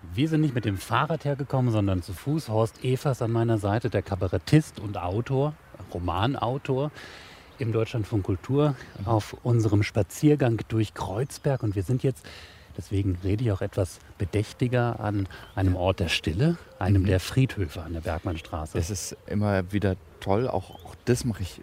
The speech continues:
Speaker 2: wahnsinnig gerne. Ich gehe irrsinnig gerne über Friedhöfe, weil Friedhöfe in der Tat in jeder Stadt, wir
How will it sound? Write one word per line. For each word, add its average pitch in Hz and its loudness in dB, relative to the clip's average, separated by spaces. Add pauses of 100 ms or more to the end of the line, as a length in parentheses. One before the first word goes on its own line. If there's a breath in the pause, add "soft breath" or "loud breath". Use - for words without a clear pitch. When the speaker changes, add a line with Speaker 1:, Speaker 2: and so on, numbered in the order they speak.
(140)
Speaker 2:
wahnsinnig 98 2
gerne. 92 2
Ich 85 -4
gehe - -2
irrsinnig 107 2
gerne 104 4
über 92 -2
Friedhöfe, 120 -6 (720 loud breath)
weil 87 4 (120)
Friedhöfe 107 -2
in 90 -2
der 95 0
Tat 92 -2 (840 loud breath)
in 98 4
jeder 101 6
Stadt, - -4
wir 95 6